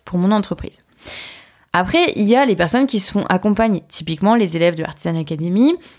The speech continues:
elles se, elles se forment, donc elles vont peut-être pas arriver aussi rapidement que moi, je sais pas,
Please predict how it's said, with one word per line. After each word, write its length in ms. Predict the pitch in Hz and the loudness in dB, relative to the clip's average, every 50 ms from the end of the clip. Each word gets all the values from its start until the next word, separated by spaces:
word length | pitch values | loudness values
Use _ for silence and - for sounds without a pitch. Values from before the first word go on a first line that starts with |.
| - _ - | -20 _ -2
elles 140 | 170 175 | 0 0
se, 140 | 175 - - - - | 0 -2 -4 -2 0
elles 160 | 170 180 175 | 0 0 0
se 140 | 170 - 190 | 0 -4 -4
forment, 480 | 185 - - 226 214 175 165 165 165 - _ - | -6 0 0 2 2 2 0 -2 -6 -8 _ 0
donc 300 | 165 190 190 190 - - _ | 2 2 2 2 0 -2 _
elles 180 | 180 180 175 165 | 0 0 0 0
vont 160 | 180 202 196 | 0 -2 0
peut-être 240 | 190 196 185 185 - | 0 0 -2 -2 0
pas 280 | - 220 226 226 - - | 0 2 2 2 2 2
arriver 360 | - 180 175 180 180 190 - | 0 0 0 0 0 0 0
aussi 240 | - 202 196 - 208 | 0 0 0 0 2
rapidement 440 | 180 180 175 - - 175 165 165 160 | 0 0 0 0 -4 -4 -4 -4 -4
que 100 | - 226 | 0 2
moi, 160 | 262 320 330 | 2 4 2
je 80 | 247 196 | 2 -2
sais 160 | - - 180 | -2 -2 0
pas, 160 | - 220 | 2 4